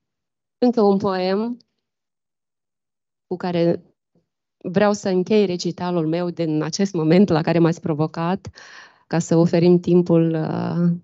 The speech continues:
prețios și colegei noastre, Emilia. Un poem din cele nepublicate, pentru că de când a început războiul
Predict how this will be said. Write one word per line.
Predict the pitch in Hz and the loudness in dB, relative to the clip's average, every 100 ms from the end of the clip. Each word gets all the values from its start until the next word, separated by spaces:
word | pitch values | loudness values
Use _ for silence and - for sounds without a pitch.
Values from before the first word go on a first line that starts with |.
| _ | _
prețios | - 156 - 165 156 170 - - | 0 0 2 2 2 -2 -4 -4
și | - | -4
colegei | - 156 156 151 | -2 -2 0 -2
noastre, | 151 160 165 180 165 | -2 -4 -6 -4 -2
Emilia. | 160 185 202 208 214 - - - _ | -2 -4 -4 -4 -6 -12 -20 -20 _
Un | - | -4
poem | 202 226 262 262 | 0 2 4 2
din | 226 214 214 208 | 2 2 4 0
cele | 196 226 214 208 196 190 196 | 0 0 0 0 0 -2 -2
nepublicate, | 202 202 226 220 185 185 - 165 156 156 208 233 240 _ _ _ _ _ _ _ _ _ _ _ _ _ | -2 2 2 0 -2 -6 -4 -6 -6 -6 -6 -6 -10 _ _ _ _ _ _ _ _ _ _ _ _ _
pentru | 202 208 | 0 2
că | 202 | 0
de | 190 | 2
când | 247 | 2
a | 220 | 2
început | 202 196 214 | 0 -2 -2
războiul | 196 185 165 151 156 165 214 254 - | -2 -2 -4 -6 -4 -4 -6 -8 -10